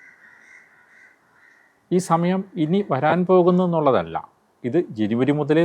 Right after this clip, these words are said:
നിങ്ങൾക്ക് അനുഭവപ്പെട്ട് തുടങ്ങിയിട്ടുണ്ട്. എല്ലാ കാര്യങ്ങളും തന്നെ കഴിഞ്ഞ മൂന്ന് മാസമായി നിങ്ങൾ അനുഭവിച്ച് തുടങ്ങിയിരിക്കുന്ന ഒരു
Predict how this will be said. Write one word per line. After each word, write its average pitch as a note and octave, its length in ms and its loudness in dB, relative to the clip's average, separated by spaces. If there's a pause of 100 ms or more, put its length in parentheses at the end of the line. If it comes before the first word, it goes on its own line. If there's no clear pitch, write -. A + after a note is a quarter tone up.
നിങ്ങൾക്ക് D3+ 300 -6
അനുഭവപ്പെട്ട് C3 560 -2
തുടങ്ങിയിട്ടുണ്ട്. G#2+ 600 -2 (1800)
എല്ലാ B2 200 2 (140)
കാര്യങ്ങളും C3+ 520 0
തന്നെ G#2+ 200 -4 (220)
കഴിഞ്ഞ A2+ 240 -4 (100)
മൂന്ന് A2 280 -4
മാസമായി A2 500 -4 (220)
നിങ്ങൾ A2+ 160 -6 (120)
അനുഭവിച്ച് B2+ 480 -4
തുടങ്ങിയിരിക്കുന്ന C3 560 -4
ഒരു B2+ 80 -6